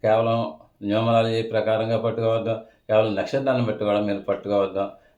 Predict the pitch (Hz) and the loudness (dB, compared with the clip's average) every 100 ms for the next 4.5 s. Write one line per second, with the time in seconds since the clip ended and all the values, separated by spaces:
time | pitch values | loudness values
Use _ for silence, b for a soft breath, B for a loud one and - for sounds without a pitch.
0 | 107 107 107 104 - 98 110 107 107 104 | -4 0 2 0 0 -4 0 0 2 2
1 | 104 104 101 101 104 104 101 98 98 92 | 2 0 2 0 0 0 -2 0 -2 -4
2 | 98 92 95 _ _ 107 104 110 104 110 | -4 -6 -10 _ _ -6 -4 -6 0 2
3 | 110 113 113 - _ - 113 113 107 104 | 2 -2 -6 -10 _ -6 -2 0 0 -2
4 | 92 104 95 - 117 | -2 -4 -2 0 0